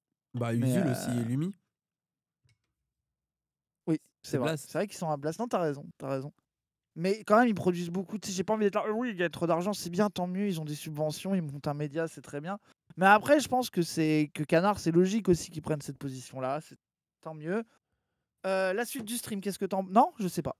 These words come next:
Speaker 1: Ouais, voilà. Non, mais après, la vidéo est sympa.
Speaker 2: Voilà.
Speaker 1: Globalement, ils disent que c'est... c'est leur petit discours à eux, quoi.
Speaker 2: Voilà, c'est ça, c'est ça.
Speaker 1: Donc, c'est une vidéo sympa.
Speaker 2: Mais les marioles,
Speaker 1: Très
Speaker 2: c'est
Speaker 1: bien.
Speaker 2: abusé.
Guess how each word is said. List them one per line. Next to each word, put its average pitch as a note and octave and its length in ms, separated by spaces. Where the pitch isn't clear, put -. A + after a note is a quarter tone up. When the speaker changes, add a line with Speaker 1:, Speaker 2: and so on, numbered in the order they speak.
Speaker 1:
Ouais, G#3 160
voilà. A3+ 340
Non, E3+ 200
mais E3 100
après, E3 300
la F3 80
vidéo D#3 240
est D3+ 40
sympa. E3 320
Speaker 2:
Voilà. E3+ 120
Speaker 1:
Globalement, C3+ 420
ils D3 80
disent C3 220
que - 140
c'est... B2 200
c'est - 180
leur A#2 160
petit - 160
discours A#2 400
à B2+ 100
eux, D3 100
quoi. - 200
Speaker 2:
Voilà, F#3 300
c'est C#3+ 140
ça, A#2+ 200
c'est - 160
ça. - 340
Speaker 1:
Donc, A2 220
c'est - 80
une A2+ 80
vidéo G#2+ 240
sympa. A2+ 640
Speaker 2:
Mais D3+ 80
les F#3 80
marioles, A3 280
Speaker 1:
Très A#2+ 100
Speaker 2:
c'est - 40
Speaker 1:
bien. - 40
Speaker 2:
abusé. D3+ 280